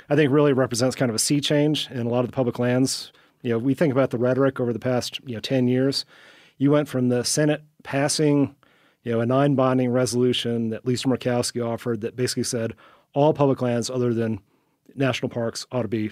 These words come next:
divested. And, you know, that was, that passed with pretty much all Republican votes. Now, compare that to this, where you're expanding protections on public lands, you're expanding wild and scenic rivers, you're expanding the acquisition programs to create more public lands,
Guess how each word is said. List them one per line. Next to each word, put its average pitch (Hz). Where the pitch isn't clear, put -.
divested. -
And, 131
you 139
know, 131
that 147
was, -
that 139
passed -
with 123
pretty 139
much 123
all 143
Republican 117
votes. -
Now, 120
compare 139
that 151
to 120
this, 131
where 131
you're 120
expanding 147
protections 123
on 117
public 113
lands, 110
you're 101
expanding 135
wild 131
and 127
scenic 127
rivers, 110
you're 101
expanding 131
the 107
acquisition 123
programs 120
to -
create 123
more 131
public 104
lands, 104